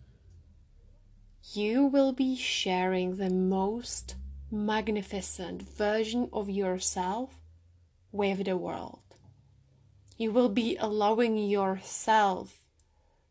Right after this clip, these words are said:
to express yourself in your full potential. So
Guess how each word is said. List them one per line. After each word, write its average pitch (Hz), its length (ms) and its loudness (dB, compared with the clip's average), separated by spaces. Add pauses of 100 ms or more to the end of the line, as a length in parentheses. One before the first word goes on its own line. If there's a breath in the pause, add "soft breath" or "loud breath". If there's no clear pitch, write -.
to - 200 -4
express - 800 6
yourself 196 600 0
in 208 260 -2
your 196 320 0
full 196 460 -2
potential. 185 880 -6 (920 loud breath)
So 247 560 6